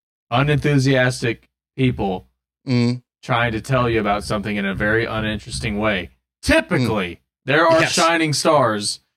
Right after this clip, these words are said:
Speaker 1: I,
Speaker 2: There are definitely
Speaker 1: everybody
Speaker 2: shining stars.
Speaker 1: remembers their teacher that went above and beyond or actually cared,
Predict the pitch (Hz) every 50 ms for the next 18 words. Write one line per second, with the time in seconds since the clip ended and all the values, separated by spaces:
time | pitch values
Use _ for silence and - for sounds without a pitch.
0 | _ _ - 113 120 160 160 175 202 214 214 202 180 226 247 - 190 208 - 233
1 | 226 190 208 208 214 214 214 208 208 202 190 196 202 190 180 180 170 170 160 139
2 | 131 131 139 139 143 139 139 139 131 131 - - 175 175 151 - 139 131 117 113
3 | 113 113 113 - _ _ _ - 120 113 110 120 120 120 127 127 135 143 139 139
4 | 139 135 131 131 127 127 117 110 104 101 107 117 - 151 143 131 - 151 139 135
5 | 135 131 131 131 131 127 123